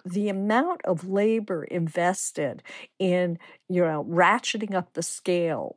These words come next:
of quinoa production was hard, um, but they were happy about the returns. Unfortunately, the first year was boom. There was a glut on the market,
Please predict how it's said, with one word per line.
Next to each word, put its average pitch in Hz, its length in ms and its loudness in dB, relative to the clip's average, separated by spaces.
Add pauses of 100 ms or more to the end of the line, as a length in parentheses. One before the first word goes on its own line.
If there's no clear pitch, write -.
of 165 180 0
quinoa 165 600 -4 (400)
production 165 680 0 (380)
was 180 720 4
hard, 208 760 4 (360)
um, 170 280 4
but 180 180 4
they 196 120 6
were 190 100 -4
happy 247 760 0
about 170 340 -2
the 160 80 -4
returns. 151 720 -4 (120)
Unfortunately, 208 1300 4 (420)
the 180 80 -2
first 196 440 2
year 202 140 4
was 190 220 0
boom. 220 640 6 (300)
There 185 100 4
was 180 160 2
a 175 80 2
glut 190 360 6
on 190 200 2
the 175 80 -4
market, 190 580 0